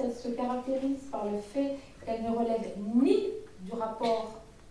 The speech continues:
de, euh, de, de, de l'homme à la connaissance, donc c'est pas, euh, un, un rapport de connaissance,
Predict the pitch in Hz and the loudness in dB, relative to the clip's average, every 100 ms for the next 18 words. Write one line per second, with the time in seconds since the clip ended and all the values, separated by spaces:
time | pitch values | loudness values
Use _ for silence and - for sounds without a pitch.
0 | - - - - - 196 190 - 175 175 | -20 -20 -20 -20 -12 -4 -4 -4 -8 -8
1 | - 165 165 175 185 - 185 214 208 180 | -8 -12 -12 -10 -10 -8 -4 0 0 -2
2 | 180 - 202 190 - 196 277 277 202 202 | -4 -4 -2 -2 -4 -6 -6 -6 -10 -12
3 | 196 262 262 - - - - - 180 - | -6 -2 -2 -4 -12 -12 -12 -12 -12 -12
4 | 185 196 196 214 196 185 185 180 180 - | -10 -8 -4 -4 -4 -6 -4 -4 -6 -6
5 | 269 | -4